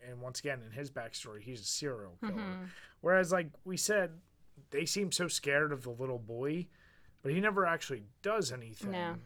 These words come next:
Speaker 1: And if you read his backstory, like, yeah, he did some stuff, but he was killed by an arrow while playing, you know, cowboys and Indians.
Speaker 2: Mm-hmm.
Speaker 1: So,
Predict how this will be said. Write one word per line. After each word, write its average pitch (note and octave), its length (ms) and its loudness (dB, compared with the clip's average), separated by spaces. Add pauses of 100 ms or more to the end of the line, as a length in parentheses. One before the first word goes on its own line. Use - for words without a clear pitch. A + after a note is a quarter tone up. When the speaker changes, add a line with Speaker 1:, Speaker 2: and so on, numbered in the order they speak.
Speaker 1:
And C#3+ 120 -6
if C#3+ 160 -4
you D3+ 100 -2
read D#3 240 0
his G#3 160 4
backstory, B2+ 680 -4
like, A#2+ 260 -6 (560)
yeah, D4+ 100 -4
he B3+ 140 0
did A3+ 180 4
some F#3+ 440 2
stuff, G#3+ 360 -2
but D#3 220 -2
he C3+ 140 -4
was D#3 180 -2
killed E3 300 0
by C3+ 160 0
an B2+ 100 -6
arrow C3 360 2
while G#2 200 -8
playing, A#2+ 360 -8 (600)
you B2+ 80 -8
know, G#2 200 -10
cowboys B2 460 -4
and G#2+ 80 -12
Indians. C#3+ 340 -4
Speaker 2:
Mm-hmm. F#3 140 -4
Speaker 1:
So, G2+ 480 -6